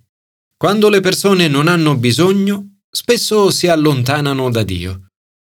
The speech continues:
Il loro peggior peccato è di non aiutare i poveri e i bisognosi. Nonostante tutto questo, però Dio promette di risanare le sorti di Sodoma e del suo popolo.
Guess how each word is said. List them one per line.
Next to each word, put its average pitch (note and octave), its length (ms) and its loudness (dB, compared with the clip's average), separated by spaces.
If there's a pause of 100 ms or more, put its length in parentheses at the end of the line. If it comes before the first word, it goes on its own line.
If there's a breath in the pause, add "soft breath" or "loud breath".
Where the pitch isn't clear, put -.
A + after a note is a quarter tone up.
(260)
Il A3 240 0
loro A3 360 2
peggior D#3+ 440 0
peccato A#2+ 840 -4
è D3+ 180 2
di D#3 180 2
non F#3+ 280 2
aiutare D#3+ 480 0
i C3 140 2
poveri B2+ 500 0
e A#2+ 40 4
i A2+ 60 2
bisognosi. A2+ 800 -2 (1120)
Nonostante F#3+ 720 0
tutto G3+ 340 -2
questo, F3+ 520 -4 (160)
però A#3 280 2
Dio A3 360 -2
promette F#3+ 500 0
di C#3+ 180 2
risanare F3 680 -2
le C#3+ 140 2
sorti D#3 400 -2
di B2 140 0
Sodoma D3 600 -2
e B2 100 -2
del A2+ 160 -2
suo A#2+ 260 -2
popolo. E2+ 520 -10